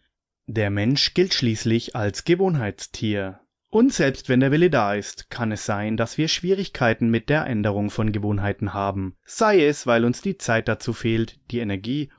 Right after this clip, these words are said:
oder einfach die Unterstützung von der Familie. Es muss aber nicht unbedingt der komplette Austausch von Gewohnheiten sein. Manchmal haben wir einfach das Gefühl, dass eine Gewohnheit eigentlich gut ist,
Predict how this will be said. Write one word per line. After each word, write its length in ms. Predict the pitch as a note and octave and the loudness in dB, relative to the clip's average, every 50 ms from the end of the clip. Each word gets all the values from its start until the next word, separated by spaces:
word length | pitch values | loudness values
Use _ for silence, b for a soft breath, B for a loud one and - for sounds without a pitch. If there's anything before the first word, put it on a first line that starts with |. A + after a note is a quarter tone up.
| b b | b b
oder 180 | F#3+ G#3 G3+ D#3+ | 2 4 4 4
einfach 320 | - B2 - C#3+ B2+ - | 4 4 2 0 -2 -2
die 100 | - B2+ | -2 -2
Unterstützung 800 | B2 A2+ G#2+ C3+ C3+ - - - A2 - - - A2+ A2 A#2 - | -2 0 0 -2 -2 -2 -2 -2 -2 -2 -2 -2 -2 -2 -2 -2
von 180 | - A#2 G2+ | -2 -2 0
der 120 | G2+ G#2+ G#2+ | 0 0 2
Familie. 680 | - D3+ D#3 C#3 A2+ G#2 G2+ G2+ G#2 G2+ G2 F#2+ F#2+ _ _ _ _ _ _ - - _ _ _ _ _ _ _ _ _ _ _ _ _ _ | 2 2 2 2 2 2 0 0 0 0 0 -2 -6 _ _ _ _ _ _ -20 -20 _ _ _ _ _ _ _ _ _ _ _ _ _ _
Es 240 | - B2 A#2 - - | 0 0 0 0 2
muss 240 | B2 A#2+ A#2+ - - | 2 2 2 0 0
aber 180 | C3 B2 C3+ | 0 2 4
nicht 200 | C#3 D3 - - D#3 | 2 2 2 2 2
unbedingt 400 | C#3 C#3+ C#3 C3+ D3 D3 C#3 D#3 | 2 4 4 4 2 2 2 0
der 80 | C#3+ | 0
komplette 500 | - - D3+ C#3 - C#3 C3+ - D3 B2+ | 0 0 0 2 2 2 2 2 2 4
Austausch 480 | B2+ C3+ C#3 - - - C3 B2+ B2+ - | 4 4 2 0 0 0 2 2 2 0
von 180 | - B2 A2+ A2+ | 0 0 0 0
Gewohnheiten 540 | A2+ G#2+ A2 A2+ A2 A2+ G#2+ G#2 - A2+ | 0 0 0 0 0 0 -2 -2 -2 -4
sein. 540 | G#2 G2 A2 G#2+ G2+ G2+ G2+ G2 G2 G2 - _ _ _ - F3 | -6 -4 -4 -4 -4 -4 -6 -6 -8 -10 -12 _ _ _ -4 0
Manchmal 460 | F3+ G#3 A#3 A3+ - - C#3+ A#2+ A#2 A2+ | 0 0 0 0 0 0 2 2 2 2
haben 220 | A2+ A2+ A#2 A2+ | 2 2 2 2
wir 100 | A#2 A#2 | 2 2
einfach 240 | A2+ A2+ - C3 - | 0 0 -2 -2 -2
das 220 | - C3 A#2+ - - | -2 -2 -4 -2 -4
Gefühl, 420 | - A#2+ - - C3 B2 B2+ B2+ | -6 -6 -4 0 2 2 2 2
dass 180 | A#2+ C3 B2 - | 2 0 0 2
eine 160 | A#2+ A#2 A#2+ | 2 2 2
Gewohnheit 580 | A#2 B2 A#2 A#2 A#2+ A#2+ A#2+ A#2+ A#2+ A#2 - - | 2 2 2 2 0 0 2 0 0 0 -2 -4
eigentlich 540 | A2 G#2+ G2+ G#2+ G#2 - C#3 D3 - - - | -6 -6 -6 -6 -4 -4 -4 -4 -4 -8 -6
gut 240 | D#3 E3 F3+ - | -4 -4 -2 -2
ist, 400 | - C3 G#2+ G2+ - - - - | -2 -2 -2 -4 -6 -10 -18 -20